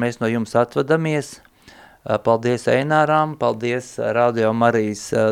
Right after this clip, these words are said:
darbiniekiem, paldies jums, kas klausījāties, paldies jums, kas ziedojāt. Un noslēgumā, ā, ā,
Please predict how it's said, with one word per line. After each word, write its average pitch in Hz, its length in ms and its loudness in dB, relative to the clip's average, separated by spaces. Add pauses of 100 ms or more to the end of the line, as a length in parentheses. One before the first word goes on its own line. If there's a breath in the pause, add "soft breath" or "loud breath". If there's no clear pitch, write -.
darbiniekiem, 147 880 0 (320 loud breath)
paldies 131 480 4
jums, 143 320 4
kas - 160 -4
klausījāties, 156 1040 2
paldies 127 560 -2
jums, 135 240 -2
kas 104 240 -6
ziedojāt. 139 840 -2 (840)
Un 117 160 -4
noslēgumā, 131 680 2 (580 loud breath)
ā, 110 120 2
ā, 110 1600 2